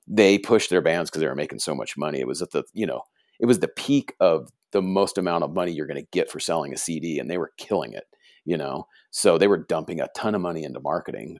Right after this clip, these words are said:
um, which in turn got us paid, you know, got more kids coming to the shows and, and, uh, buying T-shirts and,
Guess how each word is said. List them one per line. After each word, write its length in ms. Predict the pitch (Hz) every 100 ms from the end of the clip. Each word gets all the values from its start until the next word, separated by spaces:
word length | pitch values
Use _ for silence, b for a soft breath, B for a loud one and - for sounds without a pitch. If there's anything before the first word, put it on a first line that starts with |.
| -
um, 360 | 95 71 57 _ -
which 180 | 160 160
in 100 | 131
turn 460 | 143 123 104 95 - _ _ _ _ _ _ _ _ _ _ _ _ 123 104
got 200 | - 117
us 200 | 107 135
paid, 340 | - 87 85 90
you 80 | 82
know, 160 | 80
got 180 | 80 80
more 140 | 92
kids 220 | - 101 -
coming 220 | 85 78
to 60 |
the 60 | 73
shows 400 | - 90 87 80
and, 140 | 67 - B B B -
and, 280 | 85 69 57
uh, 220 | 50 50 - -
buying 320 | 82 76 78
T-shirts 560 | 117 107 104 95 95
and, 240 | 69 73